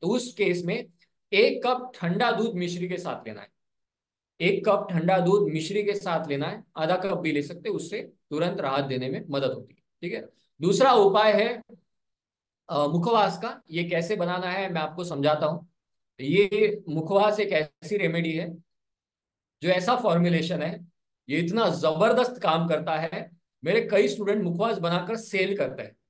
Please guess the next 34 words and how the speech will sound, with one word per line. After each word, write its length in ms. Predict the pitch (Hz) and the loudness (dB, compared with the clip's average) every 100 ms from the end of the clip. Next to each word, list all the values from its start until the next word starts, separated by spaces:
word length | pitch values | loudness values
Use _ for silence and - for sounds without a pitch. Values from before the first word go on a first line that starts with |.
| _ - | _ 0
बेचते 340 | 190 202 170 | 2 2 -2
हैं, 80 | 131 | -4
इतना 260 | 156 233 | -4 -2
powerful 480 | 277 196 147 127 113 | -2 0 0 -2 -10
है। 140 | 107 - _ _ | -14 -18 _ _
मतलब 180 | 147 185 | -2 4
एक 240 | 185 202 | 4 4
ब-, 160 | - - | 0 -4
अभी 140 | 139 175 | -4 -2
बेचेंगे 480 | 156 160 226 226 | -2 0 -2 -2
कब, 200 | 220 226 | -4 -4
जब 80 | 170 | -2
लोग 320 | 208 208 208 | 0 2 2
demand 360 | 165 165 208 214 | 0 0 -2 -2
करेंगे 280 | 208 214 220 | -4 -4 -6
तो 100 | 202 | -6
इतनी 240 | 175 208 | -6 -4
demand 360 | 165 156 151 139 | -4 -2 -2 -4
रहती 180 | 127 127 | -6 -10
है 60 | |
इसकी। 240 | 110 - - _ _ _ _ | -12 -16 -20 _ _ _ _
तो 80 | 165 | 2
मैं 140 | 214 | 4
इसका 260 | 240 240 233 | 4 2 2
आपको 300 | 208 226 214 | 2 2 2
formula 360 | 170 175 196 | 2 2 2
बता 220 | 175 170 170 | 2 0 -2
देता 220 | 160 165 | -2 -4
हूँ, 300 | 175 - - _ | -6 -8 -16 _
बहुत 400 | 143 143 185 - | -4 -2 2 0
आसान, 360 | 156 127 127 113 - _ _ | 0 -6 -10 -16 -20 _ _
बहुत 260 | 135 170 180 | -4 -2 -2
ही 80 | 175 | -4
आसान। 320 | 120 - 113 | -6 -8 -18